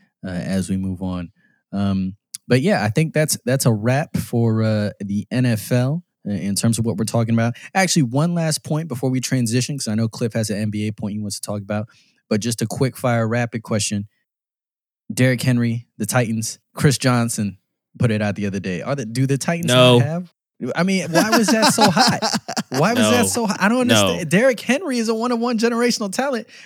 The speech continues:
Speaker 1: Chris Johnson out here. I mean, Eddie Jo-, I mean, I, I just, I,
Speaker 3: I'ma
Speaker 1: I
Speaker 3: say
Speaker 1: couldn't
Speaker 3: this.
Speaker 1: think of a better
Speaker 3: Uh,
Speaker 1: backfield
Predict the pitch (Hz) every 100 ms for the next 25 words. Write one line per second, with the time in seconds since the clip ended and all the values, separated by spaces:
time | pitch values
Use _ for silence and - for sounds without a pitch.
0 | - - 240 156 135 196 294 233 214 202
1 | 208 190 165 147 233 190 143 - 143 160
2 | 165 139 131 127 131 - 110 120 117 -
3 | - 107 101 _ - 170 208 208 170 113
4 | 151 135 127 - 131 160 123 120 98 -
5 | 113 101